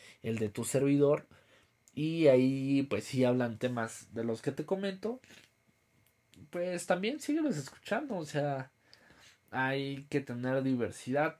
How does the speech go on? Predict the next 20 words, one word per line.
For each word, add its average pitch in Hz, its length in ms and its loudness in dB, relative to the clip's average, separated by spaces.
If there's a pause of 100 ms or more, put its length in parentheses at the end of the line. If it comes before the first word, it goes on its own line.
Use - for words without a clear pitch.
pero, 156 420 2 (500)
em, 113 600 -8 (1120)
pero 147 180 2
a 139 40 4
lo 147 140 4
que 196 80 4
voy 180 240 6
es 135 140 4
de 131 120 0
que 120 220 0
eres - 500 -2
tú 151 100 4
un 151 180 0
campeón. 139 720 2 (1600)
Por 123 160 -2
lo 120 140 0
tanto, 151 580 4
vas 131 320 2
a 139 160 6
generar, 120 680 0